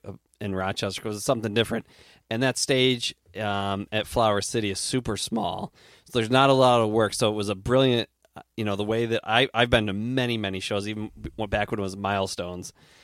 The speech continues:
and you just can't do much in a c-, in such a s-, small space. So the, the lights, just so you can kinda get a picture at home, are kinda hung, and they kinda droop down a little bit. So it, it made space, or made work in that space, and it was awesome.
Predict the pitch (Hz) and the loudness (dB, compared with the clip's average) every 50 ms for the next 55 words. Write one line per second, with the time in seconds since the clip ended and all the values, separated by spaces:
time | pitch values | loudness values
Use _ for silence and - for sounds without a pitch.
0 | _ _ _ - 107 104 104 101 - - 113 113 117 110 - - - 131 120 113 | _ _ _ -10 -8 -8 -8 -8 -10 -10 -6 -4 -4 -4 -4 -2 -2 0 0 -2
1 | 101 98 95 120 131 123 110 95 92 - - 101 98 90 - 117 - - 107 104 | -2 -2 0 2 2 2 2 0 -2 -4 -6 -8 -8 -8 -10 -12 -12 -10 -10 -8
2 | - 120 107 107 98 - - - - - - 117 101 98 98 - - 104 92 - | -6 -8 -8 -8 -8 -10 -12 -12 -12 -8 -4 -2 -2 -2 -2 -2 -4 -4 -4 -2
3 | - 104 101 101 104 107 - - - 110 110 107 104 90 - 117 139 170 160 - | -4 -4 -2 -2 -4 -6 -6 -4 -2 -2 -2 -2 -2 -4 -2 -2 0 0 -2 -4
4 | - - _ _ _ _ _ _ - 127 127 123 - - 135 120 117 110 107 113 | -8 -12 _ _ _ _ _ _ -12 -8 -6 -4 0 2 2 2 2 0 -2 -6
5 | 110 117 110 110 104 101 95 - - 120 - - 117 101 69 98 113 113 110 101 | -6 -4 -4 -2 -2 -2 -2 0 0 0 0 -2 -4 -4 -2 0 0 0 0 0
6 | 95 101 - _ _ - _ _ _ _ - 107 - 123 113 104 92 - - 143 | -2 -6 -10 _ _ -20 _ _ _ _ -8 -6 -4 -2 -4 -4 -4 -4 -2 2
7 | 139 131 117 107 107 120 123 _ _ _ _ _ _ - 104 107 107 107 - 135 | 2 2 2 0 -2 -6 -10 _ _ _ _ _ _ -8 -6 -4 -4 -2 0 0
8 | 127 120 110 98 - - 113 120 127 - - - 113 113 117 113 104 98 92 92 | 0 0 -2 -2 -4 -4 -2 -2 -2 -4 -2 -4 -2 -2 0 -2 -2 -2 -4 -6
9 | 104 101 80 76 80 - - 113 104 95 95 95 95 - - 101 107 104 - _ | -6 -8 -10 -10 -10 -6 -4 -2 -2 -2 -2 -4 -6 -8 -6 -4 -4 -4 -4 _
10 | - 113 110 - - _ - 117 113 120 135 139 139 131 - - - - 131 123 | -6 -4 -4 -4 -6 _ -8 -2 0 2 2 2 0 -2 -8 -8 -4 0 0 2
11 | 117 107 104 101 98 - - - - - _ _ - 104 98 104 113 123 127 131 | 2 0 -2 -4 -8 -10 -14 -14 -16 -18 _ _ -6 -4 -4 0 2 4 6 6
12 | 123 117 117 - - - 107 110 120 120 110 - - - 110 104 104 104 95 92 | 4 4 0 -4 -10 -6 0 2 2 2 2 0 -4 -6 -4 -2 -2 -2 -4 -4
13 | - - - 110 104 95 98 98 95 95 92 95 101 95 95 90 - - - - | -6 -4 -2 -2 -2 -2 -6 -6 -6 -4 -4 -2 -2 -2 -2 -2 -4 -8 -16 -18